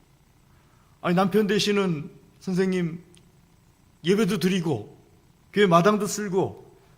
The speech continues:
그러더니 왜 안 보입니까?" "아, 전사님, 속 터져서 죽겠어요." "왜요?"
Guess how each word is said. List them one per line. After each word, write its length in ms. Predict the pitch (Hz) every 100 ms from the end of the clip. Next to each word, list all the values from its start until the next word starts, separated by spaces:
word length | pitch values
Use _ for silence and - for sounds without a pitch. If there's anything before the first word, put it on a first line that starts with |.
| _
그러더니 320 | - 202 226
왜 160 | 185 165
안 160 | 170 170
보입니까?" 600 | 185 208 214 190 117 - - _ _ _ _ _ _ _ _ _ _
"아, 380 | 123 147 139 123
전사님, 640 | 127 147 156 156 160 143 127 - _ _ _
속 260 | - 208 -
터져서 400 | - 202 185 175
죽겠어요." 600 | 175 - 170 160 139 110 - _ _ _ _ _ _ _ _ _ _ _ _ _ _ -
"왜요?" 540 | 175 233 185 110 -